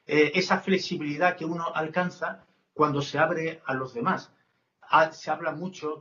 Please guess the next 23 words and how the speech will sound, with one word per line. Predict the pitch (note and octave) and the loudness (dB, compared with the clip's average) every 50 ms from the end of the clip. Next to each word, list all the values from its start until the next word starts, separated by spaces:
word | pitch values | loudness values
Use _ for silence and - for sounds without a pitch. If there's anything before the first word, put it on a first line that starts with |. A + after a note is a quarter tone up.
| - | -10
ahora | B2+ C3 C3+ B2+ - | -8 -8 -8 -8 -10
quizá | - B2+ - C3 B2 | -12 -10 -8 -8 -6
ya | A#2+ A#2 | -6 -4
menos, | B2 C#3 C#3+ C#3+ C#3 B2+ | -4 -4 -4 -4 -4 -6
quizá, | C3 B2+ B2 - C#3+ C#3+ C#3+ - - - _ _ _ _ | -6 -6 -2 2 2 2 2 0 -6 -18 _ _ _ _
de | - C#3 C3+ | 0 0 2
ser | C#3 - E3 E3 D#3+ D#3+ - - - _ _ - | 4 4 4 4 4 2 0 -6 -14 _ _ 0
emprendedores, | D#3+ D#3 D#3 C#3 - E3 D3+ D3+ D3 D3 C#3 C#3 C3 C#3 C3+ C3+ C3 C3 E3+ F3+ E3+ C#3 B2 A#2 | 0 2 2 2 2 4 4 6 4 2 0 0 4 6 6 6 6 6 6 6 6 4 2 0
de | A#2+ C3+ C3 | 0 0 0
la | C#3 | 0
importancia | C#3 C3+ - C#3 C3+ C3 - E3 F3 D3 - - D3 | 0 0 0 0 0 2 2 0 0 0 -2 -4 -2
de | A#2 A#2 A#2 | -2 0 -2
esto. | A#2 - - B2 | -2 -4 -4 -2
Bueno, | C#3+ D#3+ - | 0 0 0
pues | - C3 - | -2 -2 0
hay | F3+ F3+ | 0 0
que | - | 0
ser | - F#3 F#3 | 0 0 2
también | E3 D#3 D#3+ E3 E3 | 2 0 0 -2 -4
muy | D#3+ E3+ | -2 -2
buenos | D#3 D#3 E3+ F3 E3+ E3+ - | 0 0 0 0 0 -2 0
comprendedores, | - - D#3+ D3+ C#3 C#3 - D3+ D3 C#3+ C#3+ C3+ - - - - - C3 B2+ C#3+ D3 D3 D3 - - - | 2 4 4 4 2 0 0 0 0 0 -2 -2 -6 -8 -8 -4 -4 -2 0 0 0 0 0 -2 -4 -6
¿no? | - F3 G3+ - | -8 -10 -10 -10